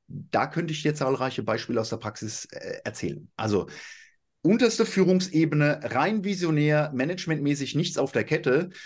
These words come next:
Und ich nenne deshalb kein konkretes Beispiel, weil am Ende führt das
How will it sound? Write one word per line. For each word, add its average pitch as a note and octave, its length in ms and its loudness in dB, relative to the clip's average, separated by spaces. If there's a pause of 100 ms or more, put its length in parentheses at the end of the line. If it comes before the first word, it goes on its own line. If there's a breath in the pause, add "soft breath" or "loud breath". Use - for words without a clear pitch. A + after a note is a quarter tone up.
(320 loud breath)
Und C3 500 4 (120)
ich - 280 -10
nenne B2+ 220 4
deshalb D3+ 340 2
kein C#3+ 160 0
konkretes C#3 680 -2
Beispiel, D3+ 720 2
weil A2+ 160 4
am A2+ 180 0
Ende F3 340 2
führt - 320 -2
das - 420 -2